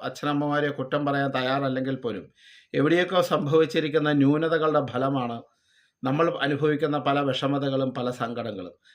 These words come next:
അതുകൊണ്ട് തന്നെ അത്, ഏഹ്, എന്താ പറയുക, ആ, അതിൽ നിന്ന് മാറുക എന്ന് പറയണത് നാമജപത്തിലൂടെയും നാമജപാദികളുടെയും മാത്രമേ ഉള്ളൂ.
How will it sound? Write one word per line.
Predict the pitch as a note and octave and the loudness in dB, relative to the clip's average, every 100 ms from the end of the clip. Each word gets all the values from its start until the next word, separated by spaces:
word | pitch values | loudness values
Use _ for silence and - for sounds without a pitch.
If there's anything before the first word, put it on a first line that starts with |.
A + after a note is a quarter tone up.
| _ | _
അതുകൊണ്ട് | C#3 E3+ F#3 F#3+ | 4 4 4 4
തന്നെ | F3 E3+ F3 E3+ - _ _ - | 2 4 2 0 -8 _ _ -4
അത്, | C3+ E3 E3 - - C3+ | 2 4 4 0 -6 -6
ഏഹ്, | C#3 C3 B2+ A2 G2+ _ _ _ | -2 0 0 -4 -14 _ _ _
എന്താ | C3 C#3 | -2 0
പറയുക, | C#3 B2+ B2 A#2 - _ _ _ _ _ | 2 2 0 -2 -6 _ _ _ _ _
ആ, | A#2+ A#2 A#2 G2+ F#2 _ _ _ - | -10 -8 -8 -10 -14 _ _ _ -4
അതിൽ | C#3 D#3+ | 2 4
നിന്ന് | F3 F3 F3+ D#3+ | 4 0 0 0
മാറുക | D#3 E3+ F#3+ F#3+ F3 | 2 4 4 6 6
എന്ന് | D#3+ | 4
പറയണത് | D3+ C#3+ C#3+ C#3+ C#3+ C#3 _ _ B2+ | 2 2 0 -2 -4 -8 _ _ 0
നാമജപത്തിലൂടെയും | C3 C#3 D#3 D3+ D#3 D#3 D3+ D3 C#3+ C#3+ C#3 | 2 2 2 2 2 2 0 0 2 2 2
നാമജപാദികളുടെയും | C3 C3+ C#3+ C3 B2 C3 C#3 C#3 C#3 C3 B2 | 0 0 0 0 0 0 0 -2 -2 -2 -4
മാത്രമേ | G#2 - G2 | -6 -8 -10
ഉള്ളൂ. | - | -12